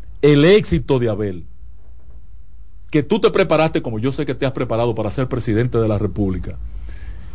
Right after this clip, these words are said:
Y este carajo a la vela, campesino embullado, ganar una candidatura presidencial que el P L D no te la concedió, cuando el P L D te hizo todo lo que tú eres, porque yo sí sé quién tú eres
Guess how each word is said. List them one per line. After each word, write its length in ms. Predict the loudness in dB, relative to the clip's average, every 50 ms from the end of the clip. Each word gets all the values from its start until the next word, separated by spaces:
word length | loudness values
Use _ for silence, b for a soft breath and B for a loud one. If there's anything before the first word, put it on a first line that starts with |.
| b b b b -8 -2
Y 160 | 2 4 6
este 180 | 6 6 6 4
carajo 360 | 6 6 6 6 6 6 6
a 20 |
la 100 | 6 6
vela, 300 | 6 6 6 4 4 4
campesino 520 | 2 0 0 2 0 2 4 4 4 4 4
embullado, 600 | 4 4 4 6 6 6 6 6 4 2 0 -4 -6 -10 -10 -10 -12 -12 -12 -12 -10 -10 -10 -10 -10 -10 -10 -8 -8 -8 -8 -8 -8 -10 -10 -10 -10 -8 -10 -10 -10 -10 -10 -10 -10 -10 -10 -4 2
ganar 400 | 4 4 6 6 4 4 4 4
una 160 | 4 2 2
candidatura 480 | 2 2 4 4 4 4 4 4 2 4
presidencial 480 | 2 2 2 2 2 4 4 2 2
que 80 | 4 2
el 60 | 2
P 100 | 4 6
L 100 | 6 6
D 120 | 6 6 6
no 100 | 4 4
te 100 | 4 4
la 100 | 4 4
concedió, 500 | 2 0 2 2 2 2 2 0 0 -2 B B B B B B B
cuando 220 | 2 4 4 6 4
el 60 | 4
P 120 | 6 6
L 120 | 6 6 6
D 100 | 6 4
te 160 | 4 4 4
hizo 220 | 4 4 2 0
todo 340 | 0 4 6 6 6 8 6
lo 120 | 4 4
que 100 | 4 2
tú 200 | 2 4 4 4
eres, 160 | 4 4 4 2
porque 260 | 2 0 0 2 4
yo 140 | 4 4 4
sí 120 | 4 0
sé 200 | 2 2 0 2
quién 180 | 2 2 2 2
tú 180 | 2 2 4
eres 220 | 4 2 2 0